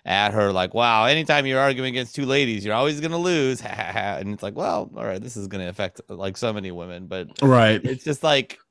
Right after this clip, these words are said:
Speaker 1: it's so fucking Mad Men-y. It's just, like,
Speaker 2: Yeah.
Speaker 1: people who sound illiterate, who are s-, you could hear them smoking and drinking whiskey while they're like, "I don't know,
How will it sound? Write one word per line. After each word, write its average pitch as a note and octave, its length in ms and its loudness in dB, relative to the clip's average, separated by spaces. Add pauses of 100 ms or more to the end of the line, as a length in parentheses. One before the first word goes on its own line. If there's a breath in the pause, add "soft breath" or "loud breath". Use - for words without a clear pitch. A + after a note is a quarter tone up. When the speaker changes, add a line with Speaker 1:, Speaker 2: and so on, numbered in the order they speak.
(140)
Speaker 1:
it's B2+ 200 -6
so D#3 240 0
fucking B2+ 460 -4
Mad G#2 320 0
Men-y. D#3+ 560 -4 (240)
It's - 80 -14
just, C#3+ 140 -4
like, C#3+ 160 0 (180)
Speaker 2:
Yeah. C#3 300 10 (140)
Speaker 1:
people - 220 -6
who D3 140 0
sound B2+ 400 0
illiterate, A#2+ 640 2 (260 soft breath)
who B2 140 0
are A2 80 0
s-, - 180 -8
you B2+ 100 -2
could A#2+ 140 -2
hear A#2 300 0
them A#2 160 -2
smoking A2 500 -2
and G#2 100 -4
drinking G#2+ 300 -4
whiskey G#2 320 -2
while G#2+ 160 2
they're G2+ 100 2
like, G2+ 220 0
"I G3 160 4
don't C3+ 160 2
know, A2+ 320 0